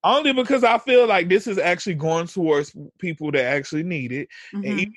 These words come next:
Speaker 1: if they don't spend it on things, how, 'cause let me tell you what happened. Let me just tell you the full start, the full story. We, we ended up going to East Atlanta Village, me and Zay, and we were getting food from this Thai place. We thought that was,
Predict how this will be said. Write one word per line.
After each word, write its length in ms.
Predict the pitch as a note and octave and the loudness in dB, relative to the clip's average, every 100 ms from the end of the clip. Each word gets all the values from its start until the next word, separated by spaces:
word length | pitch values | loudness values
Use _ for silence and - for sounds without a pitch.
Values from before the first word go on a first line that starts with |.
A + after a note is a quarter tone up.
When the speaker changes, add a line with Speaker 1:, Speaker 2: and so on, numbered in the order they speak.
| _ | _
Speaker 1:
if 80 | - | -4
they 140 | E3+ | -4
don't 240 | D#3+ E3 F3 | 0 -2 -2
spend 360 | - F#3+ E3+ D#3+ | -6 -6 -2 -2
it 80 | |
on 440 | C#3 C3+ C3 B2+ D3 _ _ _ _ _ _ | 0 -2 -4 -8 -12 _ _ _ _ _ _
things, 720 | D3+ C#3 B2 B2 B2 - _ _ | -6 -6 -6 -10 -14 -20 _ _
how, 160 | C#3+ - | -4 -2
'cause 200 | E3+ E3 | -2 -2
let 100 | A3 | -2
me 60 | |
tell 120 | A#3 G3 | 0 2
you 40 | |
what 100 | E3+ | 2
happened. 260 | C#3 - A2+ | 0 0 -6
Let 60 | |
me 80 | D3 | -6
just 160 | D3 C#3 | -8 -4
tell 100 | B2 | -4
you 60 | A#2+ | -4
the 60 | |
full 240 | A2 A#2 A2 | -6 -6 -6
start, 300 | - G#2 - | -6 -8 -8
the 120 | G#2+ | -12
full 240 | - A2+ G#2+ | -10 -10 -10
story. 460 | - G#2 F#2+ F#2+ G2+ _ _ _ _ _ _ _ _ _ _ | -8 -8 -6 -8 -14 _ _ _ _ _ _ _ _ _ _
We, 160 | D3 - | -10 -8
we 220 | C#3+ D#3 | -8 -6
ended 240 | D#3+ G3+ A3+ | -4 -2 0
up 180 | G#3 F3 | 0 0
going 300 | E3 E3 D#3 | -2 -2 -4
to 200 | - C3+ | -4 -4
East 260 | C#3+ D3 | -4 -4
Atlanta 260 | C#3+ C3+ B2+ | -4 -4 -4
Village, 300 | A#2 G#2 G2+ | -6 -6 -8
me 120 | A#2 | -10
and 120 | A#2 A2+ | -10 -10
Zay, 280 | G2 G2 - _ | -12 -14 -20 _
and 600 | G2 G#2+ G#2 G2+ G2 F#2+ - | -12 -10 -10 -10 -12 -16 -12
we 180 | A#2+ | -10
were 140 | B2+ B2 | -8 -6
getting 260 | B2 A#2+ | -8 -10
food 340 | A2+ D#3+ D#3+ D#3 | -8 -2 -2 -2
from 140 | C#3+ | -6
this 140 | A#2+ - | -12 -10
Thai 280 | E3+ E3 E3+ | -4 -4 -2
place. 440 | C3+ A#2 A2+ - _ | -2 -2 -4 -10 _
We 160 | A2+ A2+ G#2 | -18 -12 -6
thought 220 | A2+ G2 | -6 -4
that 160 | A2 G#2+ | -8 -8
was, 340 | G#2+ G2+ _ | -12 -14 _